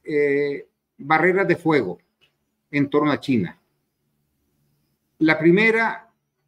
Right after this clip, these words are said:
va de Corea del Sur a Filipinas. La segunda tiene como base Guam, la isla Wake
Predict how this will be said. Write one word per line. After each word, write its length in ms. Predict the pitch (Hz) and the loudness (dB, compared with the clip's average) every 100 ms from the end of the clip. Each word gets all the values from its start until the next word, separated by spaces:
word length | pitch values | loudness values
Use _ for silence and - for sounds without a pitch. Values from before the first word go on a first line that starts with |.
| 135 | -12
va 260 | 139 190 | 0 2
de 140 | 196 185 | 2 0
Corea 320 | 170 175 196 | 0 2 2
del 180 | 175 170 | 2 0
Sur 560 | 175 190 220 - - _ _ _ _ - | -2 0 0 -2 -8 _ _ _ _ -8
a 100 | 143 | -4
Filipinas. 800 | 151 131 131 104 82 - _ _ _ _ _ _ _ _ _ _ _ _ _ _ _ _ _ _ _ _ _ | -2 -2 -2 -4 -6 -12 _ _ _ _ _ _ _ _ _ _ _ _ _ _ _ _ _ _ _ _ _
La 200 | 143 160 | -2 0
segunda 800 | 170 170 214 226 214 214 127 - _ _ _ _ _ _ _ _ _ _ _ _ _ _ _ _ _ _ _ | 2 2 2 0 0 -2 -4 -12 _ _ _ _ _ _ _ _ _ _ _ _ _ _ _ _ _ _ _
tiene 340 | - 196 214 202 | 2 2 2 -2
como 260 | 190 170 | 0 2
base 640 | 170 202 196 202 202 - - | 2 2 0 -4 -4 -6 -14
Guam, 580 | 139 135 202 208 214 202 | -6 2 2 2 -2 -6
la 180 | 156 160 | -6 0
isla 280 | 180 175 175 | 2 2 0
Wake 640 | 151 190 202 196 - - | 2 2 2 -2 -14 -20